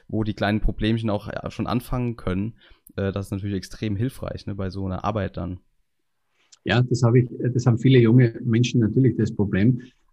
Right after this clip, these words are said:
Speaker 2: Äh, ich hab in meiner Masterclass jetzt jemanden, der gesagt, „Ich muss einen Betrieb übernehmen, äh, ich, ich bin der junge Unternehmer praktisch, aber alle fragen meinen Vater,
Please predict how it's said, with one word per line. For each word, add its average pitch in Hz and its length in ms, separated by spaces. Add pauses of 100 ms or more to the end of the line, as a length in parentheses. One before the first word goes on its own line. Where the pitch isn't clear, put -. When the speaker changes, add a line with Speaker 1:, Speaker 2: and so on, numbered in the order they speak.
(120)
Speaker 2:
Äh, 104 240
ich - 120
hab - 140
in 113 140
meiner 101 240
Masterclass 110 680
jetzt 107 140
jemanden, 107 320
der 107 100
gesagt, - 240
„Ich 110 120
muss 117 220
einen 107 100
Betrieb 110 380
übernehmen, 117 800
äh, 104 240
ich, 101 220
ich 98 140
bin 101 160
der 101 120
junge 113 260
Unternehmer 117 460
praktisch, 113 400
aber 110 200
alle 110 200
fragen 110 260
meinen 107 220
Vater, 123 480